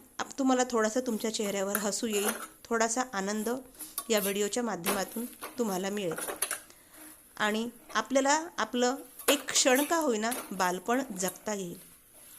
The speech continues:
तर अशा पद्धतीने, अ, सकाळचा चहा वगैरे, अ, मी स्वतः घेऊन,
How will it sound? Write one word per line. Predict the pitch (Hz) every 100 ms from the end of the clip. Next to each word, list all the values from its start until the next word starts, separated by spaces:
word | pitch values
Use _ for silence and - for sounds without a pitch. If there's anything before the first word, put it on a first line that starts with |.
| -
तर | 208 -
अशा | 214 226
पद्धतीने, | 220 202 208 208 214 302 - -
अ, | 202
सकाळचा | 208 - 208 226
चहा | 233 214 202
वगैरे, | 202 190 202 214 - - - -
अ, |
मी | 208 226
स्वतः | 226 202 214 220
घेऊन, | 202 202